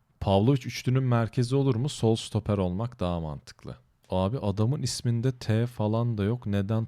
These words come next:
Tuta diyorlar? Meraktan soruyorum. Kardeşim onu hiç bilmiyorum ya. Olcan bir Bruno Alves'le B K karışımı diyebilir miyiz? Tuta'ya yok abi alakası yok. Diego Carlos aman aman aman. En, e, Lindelöf'le beraber en istemediğim stoper galiba.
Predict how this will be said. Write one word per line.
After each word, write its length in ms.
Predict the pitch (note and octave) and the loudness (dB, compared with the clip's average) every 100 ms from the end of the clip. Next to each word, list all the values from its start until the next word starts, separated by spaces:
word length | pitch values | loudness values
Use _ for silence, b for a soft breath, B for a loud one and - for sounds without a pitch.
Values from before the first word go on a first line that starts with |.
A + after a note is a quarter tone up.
| - | -6
Tuta 340 | - - F2+ | -8 -4 -2
diyorlar? 460 | F#2 F2 F2 G2 A2+ | 0 0 0 0 0
Meraktan 560 | G2 F#2+ F#2 - G2 | 0 0 -2 -2 -2
soruyorum. 540 | F#2 - E2+ D#2+ D#2 A#2+ | -2 -4 -2 -2 -2 -6
Kardeşim 560 | - F2+ E2+ F2 - | -2 -2 0 -4 -2
onu 120 | E2+ F2+ | -2 -2
hiç 220 | - - | -4 -6
bilmiyorum 540 | E2 D#2 D2 C#2+ C#2+ | -4 -2 -4 -4 -6
ya. 360 | C2+ B1+ B1 - _ _ - | -6 -6 -8 -12 _ _ -4
Olcan 420 | F#2+ G2 A#2+ C#3 | -2 2 4 4
bir 180 | B2+ G#2 | 4 4
Bruno 260 | G#2+ A#2 | 4 6
Alves'le 480 | B2+ C3+ C3 C3 B2 | 4 4 2 2 0
B 140 | G#2 - | 0 0
K 260 | C3 B2+ | -4 -4
karışımı 480 | B2 A2+ G#2+ B2 A#2 | -4 -4 -2 -2 2
diyebilir 280 | G#2+ G#2 A2 | 2 2 2
miyiz? 160 | G#2 | 0
Tuta'ya 320 | - - G#2 G2 | -2 2 6 8
yok 260 | E2 - | 6 2
abi 180 | D2 D2+ | -2 0
alakası 560 | D2+ C#2 - - - C#2+ | 0 -2 -4 -14 -14 -14
yok. 220 | - - _ _ _ _ _ _ _ _ - | -16 -20 _ _ _ _ _ _ _ _ 0
Diego 280 | G#2+ A2 B2 - | 6 8 8 8
Carlos 320 | A#2 A#2 A2 | 8 8 6
aman 380 | A2 G#2+ A2 G2 | 4 6 8 8
aman 300 | F2 E2 D#2+ | 4 2 0
aman. 240 | E2 E2+ G#2+ | 0 0 0
En, 200 | B2+ D#3 - | 0 -2 -2
e, 240 | G#2+ F#2+ | 2 4
Lindelöf'le 600 | A2 C3+ A#2+ G#2 G2 G2+ | 4 6 6 4 4 2
beraber 340 | G2+ G2 G2 A2 | 4 4 2 2
en 120 | G#2+ | 0
istemediğim 540 | G2+ - F#2+ F2+ F2 | -2 -2 0 2 0
stoper 400 | F2 - E2 F2 | -2 -6 -4 -2
galiba. 460 | D#2 D2 D2 D#2 | 0 -2 -2 -4